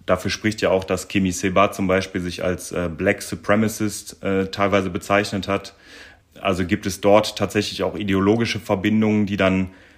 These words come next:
diese panafrikanistischen Figuren, äh, mit der extremen Rechten in Europa verbinden. Teile der panafrikanistischen Bewegung greifen auch Ideen, zum Beispiel,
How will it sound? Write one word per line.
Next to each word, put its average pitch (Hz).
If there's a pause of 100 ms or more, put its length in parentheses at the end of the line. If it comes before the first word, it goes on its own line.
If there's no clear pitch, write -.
(240)
diese 92
panafrikanistischen 101
Figuren, 101
äh, 90
mit 90
der 98
extremen 95
Rechten 95
in 92
Europa 90
verbinden. 95 (440)
Teile 101 (240)
der 92
panafrikanistischen 95
Bewegung 92
greifen 92
auch 90
Ideen, 95
zum 104
Beispiel, 92